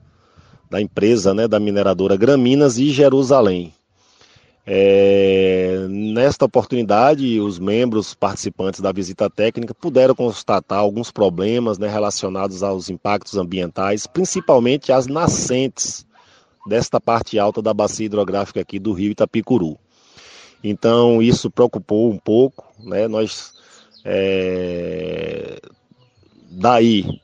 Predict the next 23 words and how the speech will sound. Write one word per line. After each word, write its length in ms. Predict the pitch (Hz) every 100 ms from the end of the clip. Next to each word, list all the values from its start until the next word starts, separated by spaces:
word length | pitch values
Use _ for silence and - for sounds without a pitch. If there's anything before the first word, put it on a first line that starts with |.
| _
já 180 | 90 107
se 160 | - 127
trouxe 560 | - 139 156 - 113
para 260 | 92 113 113
a 20 |
programação 720 | - 107 113 110 104 - 107
seguinte, 760 | - 123 98 117 165 - - _ _ _ _ _ _
né, 300 | 104 104 127 135 _ _ _ _ -
que 100 | 101
foi 240 | - 107
no 120 | 104
dia 220 | 90 104
de 160 | 98 95
ontem, 340 | 110 131 110
né, 120 | 104 113
na 120 | 98
sexta-feira 720 | 90 113 - 98 - 101 98
pela 240 | - 113
manhã, 540 | 113 107 98 92 82 87
nós 240 | 98 101
realizamos 920 | 104 107 101 98 87 95 90 87 - _ _ _
a, 1040 | - 95 92 90 87 87 85 80 80 78 - _ _ _ _ _ _ -
é, 800 | 90 85 85 85 82 80 78